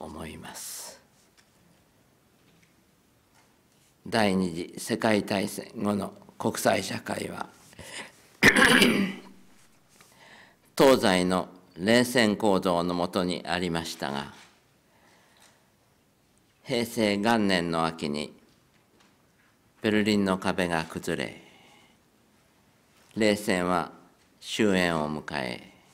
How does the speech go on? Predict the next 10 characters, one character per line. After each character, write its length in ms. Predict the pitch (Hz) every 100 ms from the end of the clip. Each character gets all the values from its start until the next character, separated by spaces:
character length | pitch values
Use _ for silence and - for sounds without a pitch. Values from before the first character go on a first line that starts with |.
| _ _ _ _ _ _ _ _ _ _ _ _ _ _ _ _ _ _ _ _ _
こ 140 | - 98
れ 120 | 98
か 180 | 104 90
ら 140 | 85
の 220 | 82 80 - - _ -
国 200 | 104 -
際 220 | 113 95
社 160 | 98 95
会 240 | 85 82
は 240 | 80 65